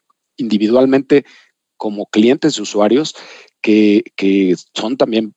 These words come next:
corresponsabilidad nuestra. Por supuesto que la nuestra como, como instituciones financieras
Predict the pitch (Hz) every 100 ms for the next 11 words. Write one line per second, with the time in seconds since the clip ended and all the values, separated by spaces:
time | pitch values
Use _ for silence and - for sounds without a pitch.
0 | _ - 101 104 - 92 101 92 95 107
1 | 98 95 - 98 - 92 85 113 - 127
2 | - 92 98 90 87 113 - 113 - 92
3 | 98 104 - 104 - _ - 95 92 85
4 | - - 110 107 101 92 92 98 104 -